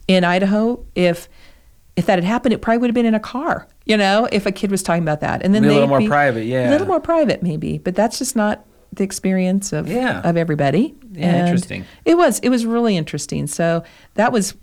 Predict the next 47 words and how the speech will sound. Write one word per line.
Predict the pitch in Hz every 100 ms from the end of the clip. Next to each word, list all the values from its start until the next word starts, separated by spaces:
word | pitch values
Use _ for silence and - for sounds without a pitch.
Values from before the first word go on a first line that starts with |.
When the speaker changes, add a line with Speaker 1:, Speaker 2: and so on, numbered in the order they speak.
| - -
Speaker 1:
kind | 185
of, | 165 151 -
like, | 165 190
I |
w-, | 202 196 -
I | 180
wanted | 196 196 180
to | - 185 165 156 151 _ _ _ _ _ _ -
look | 175 185
a | 175
little | 175 170
bit | 165
into | 165
how, | 160 185 254 - -
how | - 403 -
do | 415 320
you | 170
give | 170 160 151 - _ _ _ -
Speaker 2:
What | - -
Speaker 1:
hard | 196 196 196
news | 180 156 156 180
to | -
people? | 190 147 143 156 180 311 - - - - _
And | 240 240
it's | 233 -
kind | - 247
of, | 240 233 233 - - - -
uh, | 220
just | 202 226 - - - -
think | - 240 277
about | 214 165
it | -
first. | - 127 - -
Don't, | 180 240 - - _ _ -
don't | 208 220
jump | - 214 214
in | 214 214
and | 208
do | 202 254
it | 196 -
Speaker 2:
Yeah. | 135 151
Speaker 1:
without | 160 180 185
a | -
plan. | - 175 156 139 147 - _ -
Speaker 2:
Yeah, | 147 165 139
if | 123 147 208
you're | 226 220 220